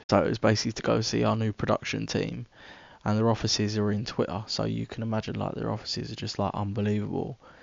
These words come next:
And, um, <laughs> he's getting, like, all posh and shit. He cut to me and goes, "Courtney, do you wanna, do you want a hot drink?" And I was just like, "Oh yeah, like, I'd love one."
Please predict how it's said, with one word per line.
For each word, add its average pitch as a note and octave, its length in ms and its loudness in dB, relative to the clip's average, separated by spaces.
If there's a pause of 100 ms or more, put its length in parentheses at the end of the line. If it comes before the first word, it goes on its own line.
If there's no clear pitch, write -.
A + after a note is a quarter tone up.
(460)
And, G2 340 4
um, G#2+ 580 0
<laughs> - 100 -20
he's - 560 6
getting, - 260 2
like, G#2+ 180 2
all A#2+ 160 2 (100)
posh A#2+ 280 4
and G#2 120 -2
shit. G#2 220 0 (300)
He B2 100 6
cut A2+ 220 6
to - 100 -4
me G#2+ 60 2
and G#2 60 0
goes, G#2 260 2 (580)
"Courtney, G#2 240 4
do G#2+ 120 -2
you A2 40 4
wanna, A2 380 2 (540)
do A#2+ 100 6
you - 20 10
want G#2+ 140 8
a G2+ 40 8
hot - 180 8
drink?" G2+ 320 2
And G2+ 80 0
I G2 80 4
was G2 100 0
just G#2+ 180 -6
like, G#2 180 0
"Oh A2+ 220 -2
yeah, A2 240 4
like, G#2 220 4
I'd A2+ 120 0
love A#2+ 200 6
one." A2 260 -2